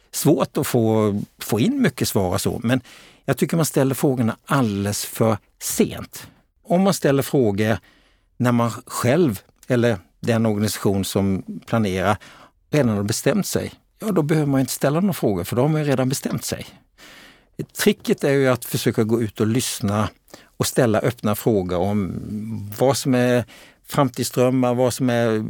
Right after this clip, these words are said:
problem i dagsläget eller vad det nu kan vara för någonting. För att ta vara på de insikter man får i en sån förfrågning när man sen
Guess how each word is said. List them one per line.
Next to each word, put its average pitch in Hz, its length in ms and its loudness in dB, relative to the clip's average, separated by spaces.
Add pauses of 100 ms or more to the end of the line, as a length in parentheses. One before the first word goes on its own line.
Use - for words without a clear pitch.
(120)
problem 127 800 0
i 120 140 0
dagsläget 123 760 0
eller 135 140 2
vad 180 120 0
det 156 60 2
nu 104 100 0
kan 107 200 -2
vara 85 120 -2
för - 120 -4
någonting. - 280 -4 (600)
För 127 200 2
att 123 240 0 (220)
ta 156 140 0
vara 156 360 2
på - 140 -2
de 139 420 2 (680)
insikter 123 560 -2
man 110 140 2
får 170 280 2
i - 20 0
en 139 80 2
sån 101 320 -2 (640)
förfrågning 95 800 0 (380)
när 107 180 0
man 95 140 2
sen 90 420 0